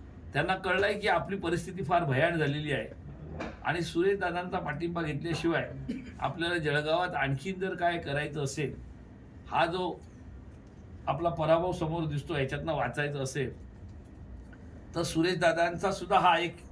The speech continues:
प्रयत्न आपण करायला पाहिजे आणि तो प्रयत्न त्यांनी केला आहे. पण मला नक्की माहिती आहे,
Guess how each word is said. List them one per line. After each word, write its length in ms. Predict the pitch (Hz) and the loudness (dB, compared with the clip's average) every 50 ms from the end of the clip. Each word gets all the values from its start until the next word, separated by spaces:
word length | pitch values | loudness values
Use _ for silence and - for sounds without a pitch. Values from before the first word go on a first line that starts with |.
| - - - - - - | -18 -18 -18 -18 -10 -2
प्रयत्न 340 | 143 170 180 175 175 - 175 | 0 0 0 0 0 0 0
आपण 240 | 156 151 151 156 | 0 0 -2 -4
करायला 300 | 139 131 127 123 135 143 | -4 -2 -2 -2 -2 -2
पाहिजे 360 | 143 143 139 135 147 160 - - - - - - - - - - - - | -2 -2 -4 -4 -4 -4 -6 -8 -10 -16 -18 -18 -18 -18 -18 -16 -8 -4
आणि 180 | 127 139 156 143 | -2 -2 -2 -2
तो 100 | 156 156 156 | -4 -6 -6
प्रयत्न 400 | - 135 139 143 139 143 143 139 | -4 -2 -2 -2 -2 -2 -4 -4
त्यांनी 200 | 143 143 143 131 | -4 -4 -4 -4
केला 280 | 123 127 131 135 156 | -4 -2 0 4 4
आहे. 180 | 165 170 165 - - - - - - - - - - - | 4 4 4 -2 -10 -14 -18 -18 -18 -16 -16 -16 -10 -6
पण 100 | 131 135 | -4 -2
मला 220 | 143 151 156 156 | -2 -2 -2 -2
नक्की 360 | 151 147 160 160 - - 233 240 | 0 0 0 -2 -2 -4 -4 0
माहिती 320 | 208 175 160 143 131 139 | 2 2 2 2 0 -2
आहे, 140 | 123 110 | -2 -4